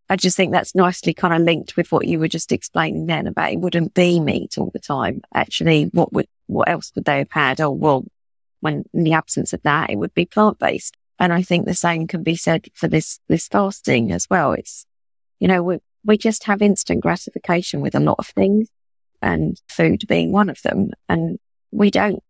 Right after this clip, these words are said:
our body's not having a chance to just break down what was put into it several hours ago before we've put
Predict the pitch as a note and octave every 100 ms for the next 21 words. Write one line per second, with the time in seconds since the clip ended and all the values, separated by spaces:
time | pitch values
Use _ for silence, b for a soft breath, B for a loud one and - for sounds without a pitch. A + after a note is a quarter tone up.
0 | _ - G3 - G#3 G#3+ G#3+ G3+ - F#3
1 | F#3 E3+ - F3 D#3+ - - - D#3+ D#3+
2 | F3 _ - F3+ - - F3+ - - E3
3 | D#3+ D#3 - - - E3 - D3+ - D3+
4 | - _ _ - F3+ - D3 B2+ - -
5 | - G2 C#3+ - - E3 - -